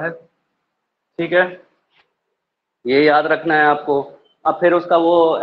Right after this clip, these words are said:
है भाई, इसका सिंबल क्या होता है आपको पता है? पांच, ऐसे करके पांच circles होते हैं White background के पीछे, ठीक है,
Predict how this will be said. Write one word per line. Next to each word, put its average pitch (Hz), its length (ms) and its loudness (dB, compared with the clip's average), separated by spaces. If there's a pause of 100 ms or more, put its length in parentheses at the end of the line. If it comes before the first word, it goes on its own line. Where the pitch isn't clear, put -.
(100)
है 151 160 2 (440)
भाई, 165 140 0
इसका 165 200 -2
सिंबल 165 340 0
क्या 180 140 2
होता 156 240 0
है 135 60 4
आपको 131 180 -4
पता 151 240 -2
है? 160 180 2 (1400)
पांच, 151 260 2 (2500)
ऐसे 127 220 -2
करके 135 360 -2 (1600)
पांच 151 180 4
circles 135 380 -4
होते 101 220 -10
हैं 98 120 -14 (1800)
White 175 260 0
background 170 420 -2
के 180 80 -6
पीछे, 170 420 -4
ठीक - 1000 -12
है, 160 160 2